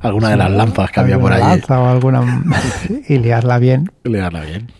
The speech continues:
Speaker 1: porque ya que estábamos, <laughs> al final, algún día explicaremos lo de la anécdota de, de cortar dedos y de
Speaker 2: Me parece que ya está contada.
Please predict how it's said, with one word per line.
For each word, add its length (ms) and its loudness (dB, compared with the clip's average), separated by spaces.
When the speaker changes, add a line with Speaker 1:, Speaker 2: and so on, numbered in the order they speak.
Speaker 1:
porque 260 -6
ya 120 -6
que 100 -10
estábamos, 600 -8
<laughs> 520 -10
al 140 -6
final, 520 -6
algún 280 -4
día 100 0
explicaremos 540 -4
lo 140 -2
de 80 -4
la 60 -4
anécdota 600 -8
de, 280 -10
de 180 -14
cortar 380 -10
dedos 460 -12
y 40 -12
de 300 -12
Speaker 2:
Me 300 -2
parece 280 4
que 80 2
ya 60 2
está 200 -4
contada. 400 -8